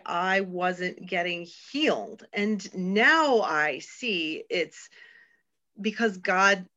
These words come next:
needed me, not needed, God needs nothing from me. God wanted me to experience his love as being, not turning off my emotions, not shutting me up, uh, uh, but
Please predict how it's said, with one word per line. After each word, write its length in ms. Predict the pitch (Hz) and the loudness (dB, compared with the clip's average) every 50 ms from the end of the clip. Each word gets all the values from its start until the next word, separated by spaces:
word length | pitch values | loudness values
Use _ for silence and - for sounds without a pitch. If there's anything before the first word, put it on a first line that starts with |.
| _ | _
needed 560 | - 190 185 190 196 196 202 190 190 180 160 | -8 -4 -2 -2 0 0 0 0 -2 -4 -4
me, 640 | 180 180 185 196 226 226 180 160 151 - - 180 180 _ | -4 -2 0 0 0 0 0 -2 -6 -10 -14 -16 -16 _
not 240 | - 143 120 - - | -8 -8 -8 -8 -10
needed, 380 | - 120 85 69 73 80 - - | -12 -12 -10 -10 -10 -12 -4 0
God 220 | - 180 180 175 | 2 4 4 4
needs 180 | 170 165 151 - | 2 -2 -6 -8
nothing 260 | - 165 156 - 156 | -8 -8 -8 -8 -10
from 180 | 139 - 147 151 | -8 -8 -8 -8
me. 200 | 147 117 - - - - - - _ _ | -6 -8 -8 -10 -14 -20 -20 -20 _ _
God 260 | - 220 220 233 233 214 | 2 4 4 4 4 2
wanted 680 | 185 175 185 202 220 233 226 226 - - 208 180 165 | 0 0 2 2 2 2 2 -2 -6 -6 -6 -6 -6
me 380 | 170 170 160 151 139 - 190 190 - | -6 -8 -8 -8 -8 -10 -12 -14 -12
to 180 | - - 180 | -10 -8 -8
experience 1080 | 180 175 175 - - - - 202 196 202 196 185 170 156 147 131 - - - - - - _ _ _ _ _ _ _ _ _ _ - | -8 -10 -10 -14 -14 -8 -6 -4 -2 -2 -2 -2 -2 -4 -6 -8 -10 -16 -20 -20 -20 -20 _ _ _ _ _ _ _ _ _ _ -16
his 320 | 185 185 208 208 196 185 | -6 -2 0 0 0 -2
love 720 | 180 180 175 180 175 175 170 165 160 170 180 - - - _ _ _ _ _ _ _ _ _ _ | -4 -4 0 2 2 2 2 0 -2 -6 -10 -16 -20 -20 _ _ _ _ _ _ _ _ _ _
as 240 | 185 190 185 180 175 | -4 -2 -2 -4 -6
being, 640 | 160 190 180 180 180 180 175 170 170 170 165 170 185 - _ _ _ _ _ _ _ _ _ _ _ - | -4 -2 -2 0 0 0 0 -2 -4 -6 -8 -12 -16 -20 _ _ _ _ _ _ _ _ _ _ _ -4
not 300 | 208 202 208 220 - - | -2 0 0 -2 -2 -6
turning 340 | - - 240 233 226 220 208 | -2 0 2 2 2 2 2
off 220 | 202 202 196 202 | 0 -2 -2 -2
my 140 | 190 175 175 | -2 -2 0
emotions, 520 | 170 170 170 175 185 185 - 151 139 143 156 | -2 -2 -4 -4 -4 -6 -8 -10 -10 -10 -10
not 180 | 160 - - | -10 -10 -8
shutting 360 | - - - 170 165 165 160 | -6 -2 -2 0 0 -2 -4
me 140 | 151 151 160 | -6 -4 -2
up, 300 | 170 165 101 - - - - - - _ _ _ - | -2 -2 -2 -4 -10 -16 -20 -20 -20 _ _ _ -6
uh, 100 | 156 151 - - | -6 -6 -4 -4
uh, 160 | 170 170 135 - _ _ | -6 -6 -6 -8 _ _
but 260 | - 165 160 - - | -2 -2 -2 -2 -6